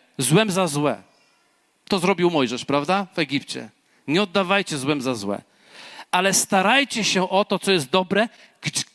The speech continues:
w oczach czyich? Nawet nie twoich. W oczach wszystkich ludzi. To oznacza, że my potrzebujemy nauczyć się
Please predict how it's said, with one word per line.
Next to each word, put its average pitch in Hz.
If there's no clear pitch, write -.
w 147
oczach 185
czyich? 196
Nawet 170
nie 254
twoich. 196
W 139
oczach 190
wszystkich -
ludzi. 233
To 254
oznacza, 190
że 151
my 214
potrzebujemy 202
nauczyć 202
się 131